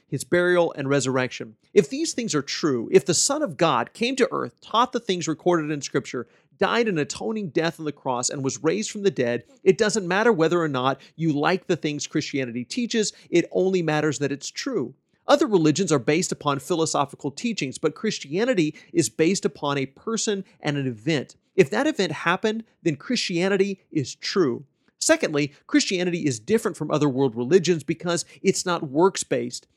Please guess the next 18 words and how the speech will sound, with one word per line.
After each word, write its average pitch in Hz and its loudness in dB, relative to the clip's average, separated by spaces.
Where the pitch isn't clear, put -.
In 208 0
other 311 6
religions 165 2
like 135 0
Judaism, 156 0
Hinduism, 151 4
and 131 -6
Islam, 135 0
man 220 2
is 302 -2
expected 151 -2
to 175 -4
appease 208 -4
God 117 -2
through 185 2
religious 151 2
acts 147 -2
or 131 -2